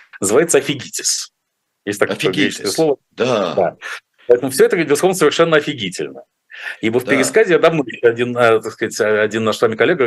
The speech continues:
Speaker 1: ещё много лет назад сказал мне, что вот он с большой тоской прочёл «Войну и мир», и когда дочитал, наконец подумал, что надо всё дело в четыре раза сократить и поменять заголовок.
Speaker 2: Ну да, да,
Speaker 1: Ну,
Speaker 2: всё правильно,
Speaker 1: да.
Speaker 2: да.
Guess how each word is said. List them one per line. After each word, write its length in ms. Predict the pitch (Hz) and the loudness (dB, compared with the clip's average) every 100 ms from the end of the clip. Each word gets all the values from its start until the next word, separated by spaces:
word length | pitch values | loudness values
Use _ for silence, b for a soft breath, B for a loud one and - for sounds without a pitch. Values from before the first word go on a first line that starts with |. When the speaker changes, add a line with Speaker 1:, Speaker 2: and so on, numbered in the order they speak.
| 101 | -2
Speaker 1:
ещё 200 | 104 113 | -6 -2
много 220 | 107 104 | -2 0
лет 140 | 107 104 | 0 0
назад 200 | 107 - | -2 -2
сказал 200 | - 104 | 0 0
мне, 180 | 101 90 B B - | 0 -6 B B -14
что 240 | - 95 | -2 0
вот 200 | 139 - | 0 -2
он 320 | - 92 95 92 | -4 -4 -4 0
с 40 | |
большой 320 | 117 107 110 110 | 0 0 0 0
тоской 400 | 104 - 110 110 | 0 0 -2 2
прочёл 340 | 110 120 110 | 0 2 2
«Войну 300 | 208 110 113 | 0 -2 -2
и 40 | |
мир», 160 | 175 208 | 0 0
и 60 | 117 | -2
когда 240 | - 98 101 | -4 -2 -4
дочитал, 360 | 98 - - | -4 -2 0
наконец 280 | 151 117 104 | 0 -2 -2
подумал, 400 | - 104 110 98 | 0 0 0 -4
что 280 | 87 98 90 B B B | -4 -2 -2 B B B
надо 200 | 123 113 | 2 2
всё 220 | 101 120 | -2 -2
дело 180 | 113 113 | 2 0
в 40 | 110 | -2
четыре 300 | - 131 117 | 0 4 4
раза 160 | 110 | 2
сократить 440 | 113 - 120 147 - | -2 -2 -2 -2 -4
и 20 | |
поменять 300 | 120 120 120 | 0 0 0
заголовок. 460 | 113 120 90 73 _ _ _ _ _ _ _ | 2 4 2 -4 _ _ _ _ _ _ _
Speaker 2:
Ну 200 | 87 101 | -4 -2
да, 300 | 92 98 - _ | 0 -2 -4 _
да, 340 | - 90 107 135 | -4 0 2 2
Speaker 1:
Ну, 40 | - | -2
Speaker 2:
всё 120 | - - | -2 2
правильно, 500 | 117 143 120 104 82 | 2 4 4 2 0
Speaker 1:
да. 200 | 98 | -2
Speaker 2:
да. 60 | 139 | -2